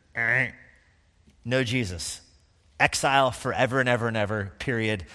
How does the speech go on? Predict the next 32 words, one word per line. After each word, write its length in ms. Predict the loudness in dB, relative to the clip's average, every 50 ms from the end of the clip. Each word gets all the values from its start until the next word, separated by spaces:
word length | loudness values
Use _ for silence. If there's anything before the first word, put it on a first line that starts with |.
| -18 -10
No 140 | -6 -4 -4 -2
New 100 | -4 -2
Testament, 460 | -2 -2 -2 -2 -4 -8 -8 -4 -2
no 100 | -2 0
nothing. 380 | 0 0 -4 -4 -6 -12 -14 -14 -18 -20 -20 -16
But 100 | -10 -8
this 140 | -6 -6 -2
covenant 360 | 2 2 4 4 2 0 -2
was 140 | -2 -2 2
not 220 | 2 2 2 2
contingent 420 | 0 -4 -4 -4 -4 -4 -4 -6 -6
upon 240 | -4 -4 -4 -2 -2
David. 400 | 0 0 0 0 0 -4 -4 -6 -16 -20 -20 _ _ _ _ _ _ _ _ _ _ _ _ _ _ _ _ _ _ _ _ _ _ -20 _ _ _ -12
This 120 | -12 -8
covenant 400 | 0 0 0 0 0 -4 -6 -6
comes 400 | -6 -6 -6 -6 -6 -6 -8 -10
through 320 | -12 -8 -6 -4 -2 0
the 100 | 0 0
holiness 420 | 2 2 0 0 -2 -4 -6 -8 -8
of 80 | -8
God, 280 | -6 -4 -4 -4 -4 -6
which 160 | -8 -10 -10
is 120 | -10 -12 -12 -12
unmovable 960 | -10 -8 -6 -6 -6 -8 -10 -18 -20 -20 -12 _ -4 -4 -4 -4 -2 -2 -2
and 120 | -2 -2 -2
unaffected 500 | -4 -4 -4 -2 -4 -4 -4 -4 -8 -6
by 100 | -6 -6
the 60 | -6
things 300 | -6 -6 -8 -6 -6 -6
on 60 | -8
the 120 | -8 -8 -8
earth. 320 | -10 -12 -14 -20 -20 -20